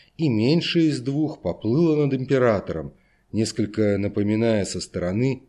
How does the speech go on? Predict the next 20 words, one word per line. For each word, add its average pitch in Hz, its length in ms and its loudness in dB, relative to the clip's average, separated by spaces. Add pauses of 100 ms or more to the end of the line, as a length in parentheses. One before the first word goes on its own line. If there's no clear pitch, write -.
(100)
нимб 98 380 -4
святого. 80 720 -10 (1900)
«О, 160 240 4
темнейшая 165 1120 2
бездна! 104 840 2 (260)
Мы 127 100 0
стали 160 320 2
слишком 180 560 0
мягкотелы. 165 840 0 (140)
Двести 175 640 0
лет 190 360 2
назад, 143 420 4
чтобы 135 320 0
разобраться 151 640 2
с - 60 -10
конскебронами, 147 880 2 (240)
достаточно 151 680 0
было 165 260 6
одной-двух 170 920 2
эскадр. 110 600 -2